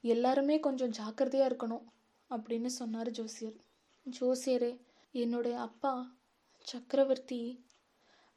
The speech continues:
பழையறையை விட்டு தஞ்சாவூருக்கு போனதுலேருந்து எனக்கு ஒரே கவலையா இருக்கு," அப்படின்னு சொன்னாங்க குந்தவை. "முன்னாடியே சொன்னேனே தாயே,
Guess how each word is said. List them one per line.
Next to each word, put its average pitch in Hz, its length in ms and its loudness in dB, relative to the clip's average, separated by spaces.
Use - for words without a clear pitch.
பழையறையை 262 560 8
விட்டு 247 560 4
தஞ்சாவூருக்கு 262 640 6
போனதுலேருந்து 247 640 -2
எனக்கு 233 340 -4
ஒரே 240 260 -2
கவலையா 254 500 -2
இருக்கு," 247 320 -6
அப்படின்னு 247 400 -8
சொன்னாங்க 233 340 -6
குந்தவை. 233 400 -8
"முன்னாடியே 262 500 2
சொன்னேனே 254 420 -2
தாயே, 233 420 -4